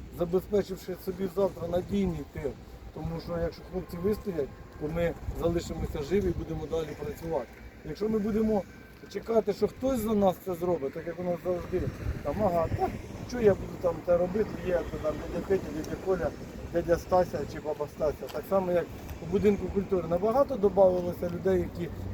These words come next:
ходять плести ці, плести ці сітки. Ніхто не добавився. Ні в одній команді людей не побільшало. На жаль, не побільшало.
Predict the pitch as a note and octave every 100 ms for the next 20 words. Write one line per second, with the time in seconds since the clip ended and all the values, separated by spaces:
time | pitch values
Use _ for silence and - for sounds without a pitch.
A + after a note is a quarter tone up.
0 | - F3+ E3+ - E3 D#3+ E3+ D3+ - -
1 | - E3 F3 F3 F3 D#3+ F3+ - - -
2 | - C#3 C3 C4+ - F#3 E3 C#3 C3+ C3+
3 | B2 B2 A#2+ A#2 C#3+ - - G#3 C#4 D4
4 | C4+ B3+ G#3+ A3 C#4 F4 D#4 A3 G#3 G#3+
5 | B3+ A3+ A3 - A3 E3+ E3+ E3 E3+ F3
6 | D#3 - - - C#3 C#3 F#3+ B3 - -
7 | - - D3+ G#3 F#3 D#3 C#3+ C3+ A2 A2+